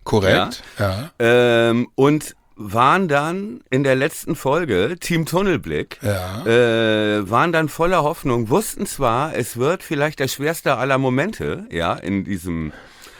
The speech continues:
Speaker 2: Restturnier, das wir noch vor uns haben,
Speaker 1: Ja.
Speaker 2: äh, in dieser Saison.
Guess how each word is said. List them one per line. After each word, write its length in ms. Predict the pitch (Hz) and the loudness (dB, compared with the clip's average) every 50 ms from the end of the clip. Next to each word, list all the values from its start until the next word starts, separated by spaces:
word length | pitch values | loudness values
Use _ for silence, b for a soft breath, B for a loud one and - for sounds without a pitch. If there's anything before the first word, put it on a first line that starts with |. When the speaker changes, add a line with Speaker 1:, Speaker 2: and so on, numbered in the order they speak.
| B B B B - | B B B B -6
Speaker 2:
Restturnier, 840 | 98 113 156 175 - - - - 131 117 113 110 110 104 - 107 151 | -2 0 0 0 0 -2 0 0 2 2 2 2 2 2 2 2 0
das 220 | 170 - 101 - | -2 -6 -6 -2
wir 100 | - 110 | 0 0
noch 140 | 98 95 92 | 0 0 0
vor 240 | - - 120 107 95 | -2 0 0 0 0
uns 200 | 87 90 - - | 0 -2 -4 -4
haben, 380 | 87 69 67 73 85 - 240 269 - | -6 -6 -4 -6 -8 -8 -10 -6 -2
Speaker 1:
Ja. 160 | 98 95 90 85 85 | -2 -2 -2 -2 -4
Speaker 2:
äh, 60 | 73 - | -8 -8
in 120 | - 87 90 | -6 -6 -6
dieser 380 | 80 85 73 80 76 76 82 - - | -6 -6 -6 -6 -6 -6 -8 -10 -12
Saison. 560 | - 98 87 104 104 78 78 87 78 78 107 | -14 -8 -6 -6 -6 -6 -6 -6 -6 -6 -8